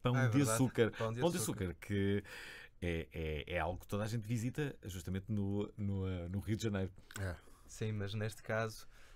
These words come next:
Speaker 2: ehm, há um pa-,
Speaker 1: O
Speaker 2: é um
Speaker 1: significado é bem
Speaker 2: paradoxo,
Speaker 1: diferente,
Speaker 2: é bem
Speaker 1: não é?
Speaker 2: diferente. Há um paradoxo. O Pão de Açúcar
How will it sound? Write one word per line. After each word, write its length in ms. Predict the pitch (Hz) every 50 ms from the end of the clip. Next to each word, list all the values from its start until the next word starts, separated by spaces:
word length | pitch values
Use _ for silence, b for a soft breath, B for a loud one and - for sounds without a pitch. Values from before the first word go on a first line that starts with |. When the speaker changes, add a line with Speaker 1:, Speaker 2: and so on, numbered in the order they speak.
| b b
Speaker 2:
ehm, 400 | 107 104 98 95 98 98 95 95 - - - - 95 -
há 120 | - 120
um 60 | 120 113
pa-, 80 | -
Speaker 1:
O 20 | 120
Speaker 2:
é 40 | 117
um 20 |
Speaker 1:
significado 420 | 113 113 117 131 127 113 113 110
é 60 | 120 120
bem 160 | 117 127 135
Speaker 2:
paradoxo, 80 | 127
Speaker 1:
diferente, 260 | 135 123 - 120 113 110
Speaker 2:
é 40 |
bem 80 | 101 95
Speaker 1:
não 60 | 95 92
é? 40 |
Speaker 2:
diferente. 400 | 92 92 - - 113 104 95 -
Há 40 | 104
um 40 | 101
paradoxo. 640 | - - 113 113 113 107 110 104 101 - - - 107
O 20 |
Pão 160 | 104 - 123
de 60 | 120 120
Açúcar 420 | 117 - - 131 127 - 135 135